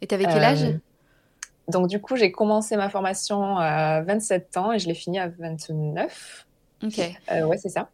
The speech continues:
Speaker 1: Donc t'avais déjà cette, euh, cette connaissance un peu de, de ton hypersensibilité.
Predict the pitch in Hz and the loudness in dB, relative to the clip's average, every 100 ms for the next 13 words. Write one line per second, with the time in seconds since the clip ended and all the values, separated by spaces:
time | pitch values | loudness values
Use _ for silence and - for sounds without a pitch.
0 | _ - 196 190 180 180 196 202 226 226 | _ -8 -2 2 2 2 2 4 2 2
1 | 190 190 185 175 170 170 180 175 - 190 | -4 -2 0 0 0 -2 -6 -6 -2 -2
2 | 185 214 208 175 170 208 185 180 170 170 | -2 -4 -4 -4 -2 -2 0 0 0 -2
3 | 170 185 175 180 - 190 - 180 175 180 | -4 -4 -2 -2 -2 -6 -4 -6 -6 -4
4 | 170 | -6